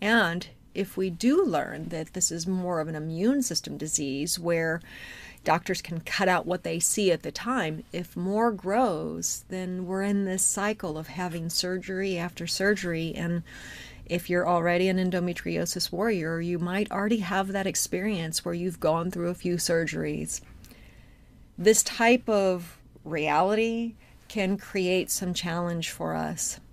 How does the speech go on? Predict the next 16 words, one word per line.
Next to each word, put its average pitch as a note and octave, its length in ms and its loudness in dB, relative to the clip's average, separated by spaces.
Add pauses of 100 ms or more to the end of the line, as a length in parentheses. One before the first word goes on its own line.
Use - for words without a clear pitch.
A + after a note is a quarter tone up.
(760)
The G3 100 4
mind G3+ 440 6
has F3+ 220 -2
a F3+ 60 -2
tendency F#3 600 0
of D#3+ 120 -4
creating F3+ 580 -2
stories, E3+ 880 0
and F3+ 240 -4
we F#3+ 140 0
tend A3+ 220 0
to A3+ 60 2
focus G3+ 500 2
on D#3+ 260 -4
what's D#3 280 -8
negative G3 720 0